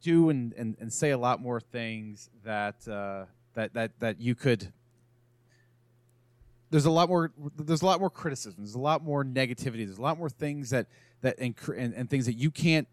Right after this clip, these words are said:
attempt to do because of the way that we are with social media, and it would just, you know, it, it, it, it would,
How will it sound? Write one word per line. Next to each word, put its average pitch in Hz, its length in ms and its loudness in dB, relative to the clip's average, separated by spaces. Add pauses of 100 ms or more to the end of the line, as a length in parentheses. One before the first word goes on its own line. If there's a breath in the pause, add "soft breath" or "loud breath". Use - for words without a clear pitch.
(120)
attempt 156 480 0
to 139 120 -6
do 117 400 4 (440 soft breath)
because 117 600 -4
of 123 140 -2
the 117 80 -4
way 113 220 0
that 110 100 -2
we 107 140 0
are 101 160 4
with 101 80 -2
social 98 280 -6
media, 95 460 -4
and 95 140 -10
it 98 80 -10
would 98 140 -10
just, - 360 -12
you 110 80 -8
know, 87 220 -8 (600 soft breath)
it, 117 220 -4
it, 113 240 -2
it, 117 220 -6
it 117 100 -4
would, 110 260 -2